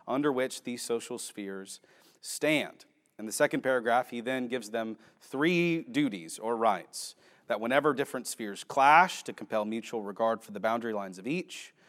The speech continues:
two, to defend individuals and the weak ones in those spheres against the abuse of power, of rest, and three, to coerce all together, uh, to bear personal and financial burdens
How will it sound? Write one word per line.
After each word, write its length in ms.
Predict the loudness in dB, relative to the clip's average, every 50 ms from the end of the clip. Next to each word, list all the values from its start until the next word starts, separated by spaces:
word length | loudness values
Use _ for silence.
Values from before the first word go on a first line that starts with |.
| -20 -20 -20 _ _ -8
two, 440 | -2 2 4 4 6 6 4 4 2
to 140 | -2 -4
defend 500 | -8 -8 -6 -2 0 2 4 4 2 2
individuals 680 | 0 0 -2 -2 -2 -2 -4 -2 -4 -2 -2 -2 -4 -6
and 100 | -8 -8
the 60 | -6
weak 260 | -4 -4 -4 -4 -4
ones 400 | 0 0 0 2 0 -2 -4 -4
in 160 | -6 -6 -4 -2
those 200 | -2 -4 -4 -6
spheres 420 | -8 -8 -6 -6 -6 -6 -6 -8
against 300 | -10 -10 -10 -10 -10 -10
the 80 | -12 -12
abuse 300 | -14 -14 -16 -16 -16 -16
of 100 | -18 _
power, 500 | -4 0 2 2 4 4 2 2 0 -2 -6 -14 -20 -20 -20 _ _ _ _ -8
of 200 | -8 -8 -2 2
rest, 540 | 4 6 6 6 4 0 -8 -10 -12 -16 -18 _ _ _ _ _ _ -6
and 200 | -4 -4 -4 -6
three, 600 | -8 -6 -2 0 2 4 4 4 4 2 0 -2
to 240 | -4 -8 -10 -8
coerce 460 | -6 -4 -4 0 0 0 0 0 -2 0
all 200 | 2 2 2 2
together, 500 | 0 -4 -2 -2 -2 -2 -2 -6 -8 -8 -12 -20 -20 -20 -20 _ _ _ _ _ _ _ -8 -4
uh, 220 | -2 -2 -2 -2
to 160 | -2 -4 -6
bear 340 | -4 0 2 4 6 6 4
personal 520 | 4 4 0 0 0 0 -2 0 0 0
and 120 | -2 -4 -4
financial 480 | -4 -4 0 0 2 0 0 0 -2
burdens 640 | -2 -2 -2 -2 -4 -6 -10 -14 -12 -12 -14 -14 -16